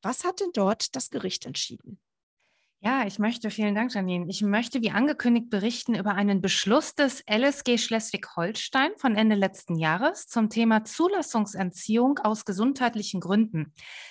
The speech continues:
Speaker 2: Das Thema wird grundsätzlich, zumindest in meiner Wahrnehmung, doch häufiger relevant,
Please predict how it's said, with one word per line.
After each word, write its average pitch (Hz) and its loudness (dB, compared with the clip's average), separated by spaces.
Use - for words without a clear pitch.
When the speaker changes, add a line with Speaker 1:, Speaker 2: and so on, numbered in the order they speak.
Speaker 2:
Das 208 0
Thema 285 2
wird 214 0
grundsätzlich, 294 2
zumindest 220 4
in 175 -2
meiner 185 4
Wahrnehmung, 170 2
doch 262 -2
häufiger 262 2
relevant, 185 2